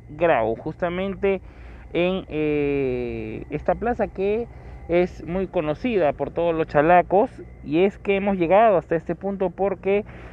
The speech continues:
la Dirección de Hidrografía y Navegación de la Marina de Guerra del Perú ha advertido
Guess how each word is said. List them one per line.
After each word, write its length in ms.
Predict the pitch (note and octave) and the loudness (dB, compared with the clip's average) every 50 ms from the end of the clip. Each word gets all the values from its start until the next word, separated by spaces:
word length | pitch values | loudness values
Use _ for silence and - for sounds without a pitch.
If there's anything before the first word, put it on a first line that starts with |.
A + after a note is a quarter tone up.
| - - | -6 2
la 160 | - F#3 G3+ | 4 6 6
Dirección 640 | G#3 G#3 F#3 D#3+ - - - F3+ F#3+ G3+ G#3 G3 E3+ | 6 6 4 0 -2 -2 -2 0 0 2 0 0 0
de 280 | D#3 F3 F#3+ G#3 G#3 - | 2 4 4 4 2 2
Hidrografía 1120 | - D3+ C#3+ C#3 E3 G3+ G#3+ F#3+ E3+ C#3 B2+ - - - F3 F#3 F3 F3+ F3+ F3+ F#3 F#3 - - - - - - - - | 0 0 0 2 2 4 4 4 4 4 2 2 0 -4 -2 0 4 4 6 6 4 4 0 -8 -20 -20 -20 -20 -20 -10
y 260 | - F3+ F#3+ G#3 G#3+ - | -6 -2 -2 -2 -2 -2
Navegación 1000 | - D3 C#3 C#3+ E3+ F#3 F3 D3+ C3+ B2+ - - F3+ F3+ F#3 F3+ F3+ F#3+ F#3+ - - - | 0 2 4 4 4 6 6 4 4 2 0 0 2 4 4 4 4 2 -2 -8 -14 -6
de 180 | - C3+ C3 | -2 0 2
la 180 | C#3 D#3+ F#3 F#3 | 4 4 4 4
Marina 580 | E3+ D3+ C#3+ D3 D#3+ E3 E3+ F3 F3 F3 - - | 4 4 2 2 2 0 0 2 2 2 2 0
de 180 | C3+ C#3+ C3+ | 0 0 0
Guerra 540 | B2+ C#3 E3+ F#3 F3 D3+ C3 C3 C#3 C#3+ C#3 | 2 4 6 6 6 6 6 6 6 6 6
del 280 | C3 C3 D#3+ F#3+ F#3+ E3+ | 4 2 2 2 2 2
Perú 480 | - - B2 C3 D3 D#3+ D#3 E3 F#3+ - - - - - - - - - - - - - | 0 0 0 2 2 2 2 2 0 -4 -10 -20 -20 -20 -20 -20 -20 -20 -20 -20 -12 -2
ha 140 | - E3 F#3+ | 2 4 4
advertido 840 | G#3+ G#3+ F#3+ F3+ D3+ - - - A#3 A#3+ A#3 F3+ D#3 D#3 D#3 F3 E3 | 4 6 4 2 2 2 -2 -4 -4 -2 0 2 4 4 4 4 2